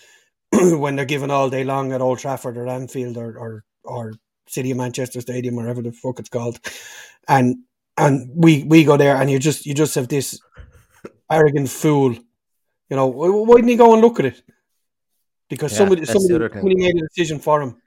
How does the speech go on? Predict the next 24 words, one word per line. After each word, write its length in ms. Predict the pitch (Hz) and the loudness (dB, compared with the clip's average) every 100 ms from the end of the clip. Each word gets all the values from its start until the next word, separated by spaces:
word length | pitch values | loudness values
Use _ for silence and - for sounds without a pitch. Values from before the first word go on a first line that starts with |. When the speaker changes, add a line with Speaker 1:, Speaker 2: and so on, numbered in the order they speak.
| _ _ _ _ 160 | _ _ _ _ -4
Speaker 1:
I 80 | |
thought, 240 | 156 156 165 | -2 0 0
I, 200 | 156 170 | 0 0
I 60 | |
thought 220 | 156 160 147 | 0 -2 -4
he 80 | |
should 120 | 143 143 | -6 -8
have 80 | 135 | -8
had 80 | |
a 60 | 131 | -8
look 200 | 127 123 | -8 -10
at 60 | 113 | -14
it. 60 | - _ _ _ - _ _ | -16 _ _ _ -20 _ _
Definitely. 460 | 151 - 135 117 107 _ _ _ _ _ _ _ _ | -8 -8 -12 -16 -20 _ _ _ _ _ _ _ _
Speaker 2:
It's, 240 | 147 143 - | -14 -12 -16
it, 220 | 151 - | -16 -14
it's 160 | 143 151 | -12 -12
a 60 | |
funny 200 | 170 180 | -10 -8
one, 220 | 156 131 | -10 -10
Paddy, 260 | 120 117 110 | -10 -8 -10
because, 540 | 92 - 107 107 - - _ _ _ _ _ _ _ _ _ _ - | -12 -14 -10 -10 -12 -20 _ _ _ _ _ _ _ _ _ _ -14
you 140 | 131 | -10
know, 440 | 123 120 117 101 | -8 -8 -8 -12